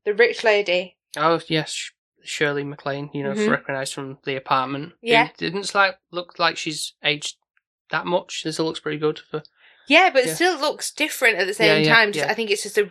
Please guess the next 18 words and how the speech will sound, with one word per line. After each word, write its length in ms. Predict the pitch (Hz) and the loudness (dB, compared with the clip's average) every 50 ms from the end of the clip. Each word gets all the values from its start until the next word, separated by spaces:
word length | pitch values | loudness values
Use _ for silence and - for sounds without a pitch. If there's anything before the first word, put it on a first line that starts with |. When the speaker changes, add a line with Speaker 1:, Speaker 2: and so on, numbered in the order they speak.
| - _ - | -4 _ -2
Speaker 1:
character 400 | - 214 202 196 185 190 - 190 | 2 4 6 6 4 2 -2 -4
she's 180 | - - 180 | -4 -4 -4
Speaker 2:
<laughs> 20 | - | -4
Yeah, 40 | - | 0
Speaker 1:
playing 200 | - 202 196 170 | 2 4 4 4
Speaker 2:
yeah, 100 | 147 143 | 4 2
Speaker 1:
is 120 | 139 135 | 2 0
a 40 | 135 | -2
Speaker 2:
yeah. 60 | - | 2
Speaker 1:
very 220 | - 196 196 185 180 | 4 6 6 6 6
wealthy 380 | 175 190 180 175 180 190 196 | 6 4 4 2 2 0 -2
woman 260 | 180 180 190 196 185 175 | -2 -2 -2 -2 -4 -2
in 80 | 165 | -2
Speaker 2:
Yeah, 180 | 170 151 156 151 | 0 0 0 -2
Speaker 1:
this. 120 | 139 - | -2 0
Speaker 2:
yeah, 180 | 160 147 131 - - | 2 2 2 0 -4
yeah. 140 | 156 - - - - - - - - - - - - - - _ | -8 -8 -8 -10 -16 -20 -18 -18 -18 -18 -20 -20 -20 -20 -20 _
The, 120 | - 131 | -16 -16